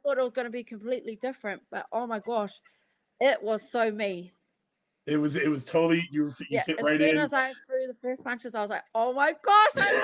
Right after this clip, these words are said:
Speaker 1: love
Speaker 2: <laughs>
Speaker 1: this." And then, like, I was like, "Oh my gosh, is she hitting me?" I was like, "Ah, I love getting hit." <laughs> It's crazy.
Speaker 2: Do you, do you, do you still get that same excitement when you step into the ring now? Like,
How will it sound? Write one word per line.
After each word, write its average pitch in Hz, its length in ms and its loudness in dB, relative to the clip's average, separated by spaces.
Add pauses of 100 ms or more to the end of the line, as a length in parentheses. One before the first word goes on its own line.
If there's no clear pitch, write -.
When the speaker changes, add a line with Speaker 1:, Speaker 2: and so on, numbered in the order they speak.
(140)
Speaker 1:
love - 80 4
Speaker 2:
<laughs> - 280 2
Speaker 1:
this." 494 120 -4 (920)
And 370 160 -2
then, 370 140 -8
like, 339 200 0
I 262 180 6
was 285 100 -8
like, 277 200 -8 (640)
"Oh 359 80 -10
my 392 100 -12
gosh, 330 180 -8
is 320 140 -16
she 311 80 -14
hitting 294 240 -8
me?" 311 220 -16 (120)
I - 60 -14
was 285 100 -8
like, 277 160 -8
"Ah, 370 80 -2
I 466 560 6
love - 100 -20
getting 415 180 -12
hit." 508 520 -12
<laughs> 392 60 -20 (500)
It's 587 540 -2
crazy. 440 540 0 (640)
Speaker 2:
Do 180 100 0
you, 220 200 4
do 202 80 0
you, 247 160 4
do 175 100 -6
you 214 80 0
still 196 220 -2
get 214 160 -4
that 214 160 -4
same 190 180 -4
excitement 180 460 -2
when 175 100 -2
you 175 60 -2
step 165 240 -8
into 160 120 -4
the 160 120 -4
ring 160 180 0
now? 143 220 -4 (320)
Like, 147 160 -10